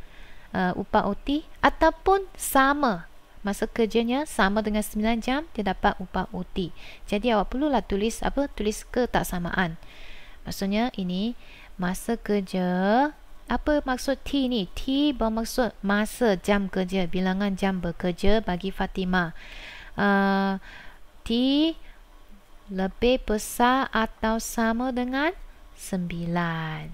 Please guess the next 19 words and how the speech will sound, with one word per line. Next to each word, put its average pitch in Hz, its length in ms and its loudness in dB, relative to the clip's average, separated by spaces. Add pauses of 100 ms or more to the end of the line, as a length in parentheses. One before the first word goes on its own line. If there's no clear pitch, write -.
(200)
Ni 202 140 0
dia 196 160 -4
punya 190 180 -4
jawapan. 170 600 -2
T 247 180 0
lebih 202 320 2
besar 226 480 2
daripada 196 380 2
atau 214 260 -2
sama 226 300 -2
dengan 240 240 -2
sembilan. 170 960 -2 (500)
Kalau 220 300 4
kita 262 320 -2
nak 226 260 0
lukis - 460 -2
garis 196 480 -2
nombor, 180 500 0
wakilkan 294 640 2